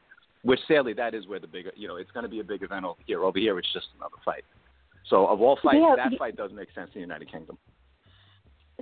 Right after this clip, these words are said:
Speaker 2: So what, what are we saying is that Deontay Wilder, will he make the same amount of money whether it goes to Wembley Stadium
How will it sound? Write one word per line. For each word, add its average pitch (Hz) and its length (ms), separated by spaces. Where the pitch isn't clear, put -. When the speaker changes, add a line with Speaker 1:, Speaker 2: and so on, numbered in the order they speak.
Speaker 2:
So 247 300
what, 254 260
what 240 220
are 311 80
we 294 140
saying 220 360
is 185 360
that 190 340
Deontay 247 560
Wilder, 226 480
will 208 140
he 302 240
make 320 280
the 254 100
same 233 220
amount 220 320
of 202 60
money 208 460
whether 202 640
it 202 180
goes 220 300
to 226 80
Wembley 220 420
Stadium 214 600